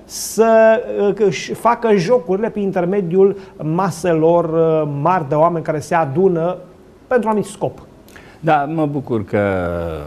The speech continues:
Speaker 2: ați deschis acest subiect, pentru că este de actualitate și care poate să aibă, în mod cert, implicații în viitor.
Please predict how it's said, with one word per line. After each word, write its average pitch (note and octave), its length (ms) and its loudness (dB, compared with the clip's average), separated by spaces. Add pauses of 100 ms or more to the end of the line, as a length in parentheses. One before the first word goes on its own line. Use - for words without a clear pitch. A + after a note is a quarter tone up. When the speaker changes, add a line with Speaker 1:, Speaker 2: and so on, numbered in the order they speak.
(300)
Speaker 2:
ați G2 200 -2
deschis F#2+ 400 -6
acest G2 360 -6
subiect, F2+ 440 -6
pentru A2+ 320 -4
că G#2+ 120 -4
este G#2+ 300 -2
de F#2 120 -4
actualitate F2+ 920 -4
și - 200 -12
care A#2+ 340 0 (160)
poate A#2 400 -2
să A2+ 120 -10
aibă, G2+ 280 0
în G2 80 -2
mod G2 180 -4
cert, F#2+ 260 -8
implicații F2+ 680 -8
în E2+ 60 -6
viitor. D#2+ 480 -8